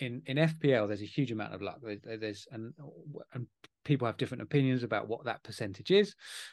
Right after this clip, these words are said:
However, what I have found in the N F L head-to-head, which is my experience, and I, and, and after this conversation, I'm definitely gonna sign up to draft F P L. There's, there's no doubt about that.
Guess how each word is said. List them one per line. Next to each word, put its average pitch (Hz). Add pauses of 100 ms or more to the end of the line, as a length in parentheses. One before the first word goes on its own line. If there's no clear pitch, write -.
(180)
However, 127 (180)
what 170
I 165
have 160
found 135
in 123
the 120
N 113
F 107
L 185
head-to-head, 101
which 113
is 107
my 113
experience, 110
and 113
I, 117
and, 110
and 120
after 143
this 156
conversation, 104
I'm 101
definitely 127
gonna 110
sign 113
up 110
to -
draft 101
F 107
P 104
L. 95
There's, 107 (100)
there's 107
no 113
doubt 107
about 110
that. -